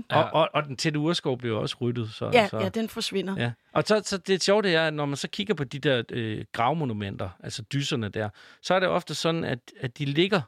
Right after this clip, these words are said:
Speaker 1: sådan set heller ikke placeret tilfældigt i landskabet. De ligger tæt ved overgangen, eller ude ved vandet. De, det er meningen, de skulle kunne ses af folk. Og nogle
Speaker 2: Mm.
Speaker 1: gange, så ligger de altså også, øh, de f-, de første pionerbønders bopladser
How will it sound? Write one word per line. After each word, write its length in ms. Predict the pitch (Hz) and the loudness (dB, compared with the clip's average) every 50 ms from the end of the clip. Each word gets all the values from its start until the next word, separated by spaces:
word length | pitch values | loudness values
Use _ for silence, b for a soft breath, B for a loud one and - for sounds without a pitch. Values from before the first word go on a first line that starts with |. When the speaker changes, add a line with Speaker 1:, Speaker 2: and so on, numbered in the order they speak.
| _ _ _ _ _ | _ _ _ _ _
Speaker 1:
sådan 160 | - - 151 - | -8 -6 -6 -4
set 180 | - 156 - | -4 -4 -4
heller 180 | - 135 165 - | -4 -4 -2 -2
ikke 120 | - - | -4 -4
placeret 440 | - 147 131 - - 165 165 143 123 | -6 -4 -2 0 2 2 2 2 2
tilfældigt 560 | - 131 - - - 208 208 - 104 - - - | -2 -6 -2 0 0 0 0 -4 -10 -12 -14 -14
i 200 | - 131 123 120 | -10 -6 -6 -2
landskabet. 540 | 117 123 127 139 - - 117 110 110 107 B B B B B B | 0 0 -2 -2 -4 -4 -4 -4 -4 -6 B B B B B B
De 60 | - 135 | -6 0
ligger 260 | 147 185 202 196 175 | 2 2 4 4 2
tæt 280 | - - 175 156 - | 2 0 -4 -2 -2
ved 60 | 170 - | -4 -2
overgangen, 720 | - 127 165 202 214 - 190 170 160 165 165 165 165 151 B B B B B B B - | 2 4 4 4 4 2 2 0 0 0 -2 -4 -6 -8 B B B B B B B -4
eller 160 | 127 127 123 | -2 0 2
ude 200 | - 151 147 131 | 2 2 2 2
ved 80 | 127 | 0
vandet. 460 | 113 120 139 165 202 196 151 120 - - | 0 2 2 2 2 0 0 -2 -4 -4
De, 80 | 156 | -4
det 200 | 151 160 - - | -2 -2 -2 -2
er 60 | 160 | -2
meningen, 240 | 151 185 220 220 196 156 | 0 2 2 2 0 0
de 60 | - 147 | -2 -6
skulle 200 | - - - - - | -6 -8 -12 -14 -8
kunne 100 | - 147 | -4 -2
ses 440 | - - - 277 233 - 120 - - | 0 2 2 2 2 0 -4 -6 -8
af 80 | 107 | -10
folk. 340 | - - 127 127 - - - b b b b b b b b | -4 -2 -2 -2 -2 -2 -10 b b b b b b b b
Og 120 | - 139 147 | 0 2 6
nogle 140 | 170 220 240 | 6 6 6
Speaker 2:
Mm. 20 | |
Speaker 1:
gange, 160 | 226 196 185 - | 6 4 2 2
så 120 | - 202 | 0 0
ligger 240 | 196 196 208 220 202 | 0 2 2 2 4
de 140 | 175 170 151 | 4 4 2
altså 240 | 139 139 - 165 | 2 2 2 4
også, 320 | 151 160 180 - - - - | 4 4 4 2 0 -2 -2
øh, 340 | - 147 - - - - - - - | -2 -2 0 0 -2 -2 -6 -8 -6
de 60 | - 139 | -8 -8
f-, 280 | - - - - - - - | -8 -8 -14 -20 -18 -10 -8
de 100 | 139 131 | -8 -8
første 440 | - - 170 165 196 - - - 160 | -2 2 2 2 2 0 -2 -8 -10
pionerbønders 920 | - - - 180 151 143 156 180 185 160 - - 135 123 120 117 - - | -10 -4 -2 0 0 2 4 2 2 2 0 -2 -2 0 0 -2 -4 -4
bopladser 480 | - - 165 - - 135 123 - 120 | -2 -2 -2 0 0 -2 -2 -2 -4